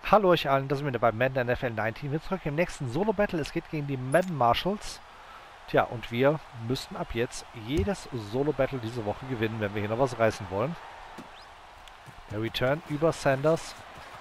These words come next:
Über die rechte Seite. Endet an der zwanzig-Yard-Linie. Schauen wir mal, ob es diesmal besser läuft, weil viel schlechter kann's ja eigentlich kaum noch laufen.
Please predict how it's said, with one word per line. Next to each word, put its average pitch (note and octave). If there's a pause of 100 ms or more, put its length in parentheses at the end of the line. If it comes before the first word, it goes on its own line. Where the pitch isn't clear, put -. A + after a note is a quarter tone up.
(1200)
Über D#3
die C#3+
rechte C#3
Seite. C3 (2250)
Endet B2+
an A#2+
der A#2+
zwanzig-Yard-Linie. F#2 (2000)
Schauen F3+
wir G3+
mal, F3
ob D3
es -
diesmal E3
besser C#3+
läuft, B2+
weil B2+
viel D#3+
schlechter C#3
kann's -
ja A2
eigentlich G#2
kaum G#2
noch G#2
laufen. G#2